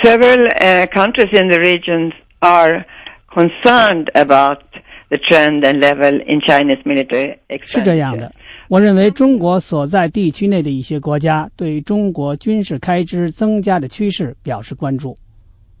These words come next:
Speaker 2: 不过斯康斯同时表示，越南增加海军装备的采购力度尽管是事实，但是这只是中国周边国家中状况中的其中一例，似乎并不能够就此概括为整个地区的总体反应。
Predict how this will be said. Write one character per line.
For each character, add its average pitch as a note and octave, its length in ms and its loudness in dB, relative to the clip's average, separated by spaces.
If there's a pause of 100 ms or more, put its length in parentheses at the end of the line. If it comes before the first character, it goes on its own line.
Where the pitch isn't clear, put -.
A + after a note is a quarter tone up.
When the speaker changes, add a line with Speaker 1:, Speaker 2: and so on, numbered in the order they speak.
(320)
Speaker 2:
不 E3 100 -6
过 D#3 120 -2
斯 F#3+ 160 -4
康 G3 180 0
斯 G3+ 180 -4
同 D#3+ 200 -4
时 D#3+ 120 -6
表 A#2+ 240 -8
示， D3 280 -8 (320)
越 C4 160 4
南 G#3+ 160 2
增 A3 240 0
加 G3 260 2
海 C3+ 300 -4
军 G3+ 260 -2
装 A3+ 300 -2
备 G#3 120 -2
的 D3+ 140 -6
采 C3+ 240 -10
购 E3+ 180 -4
力 G#3+ 220 -2
度 D3+ 240 -8
尽 F#3+ 240 -4
管 D3+ 180 -6
是 C#3+ 140 -10
事 D3+ 220 -6
实， C#3+ 340 -10 (320)
但 D3 200 -4
是 D3 200 -8
这 G3+ 140 -2
只 D#3 160 -8
是 D3 160 -8
中 A3+ 200 -2
国 E3 160 -4
周 A#3 220 -2
边 G3+ 240 -2
国 D3+ 180 -6
家 D#3+ 160 -4
中 F3+ 300 -2 (180)
状 F3+ 300 -2
况 C3+ 240 -8
中 F#3 160 -6
的 C3+ 80 -6
其 - 180 -14
中 D#3 160 -4
一 C#3 160 -6
例， G3 220 -4 (320)
似 - 160 -4
乎 A3 220 -2
并 C#4 240 2
不 F#3 100 -2
能 E3+ 140 0
够 E3 100 -2
就 D#3+ 240 -4
此 B2+ 300 -14
概 E3+ 260 -2
括 D#3 160 -6
为 C3+ 220 -6
整 C3+ 340 -6
个 G3 160 -2
地 F#3+ 240 -4
区 G#3+ 160 -8
的 D#3+ 100 -6
总 D#3 220 -4
体 D#3 160 -6
反 B2 260 -14
应。 A#2+ 160 -10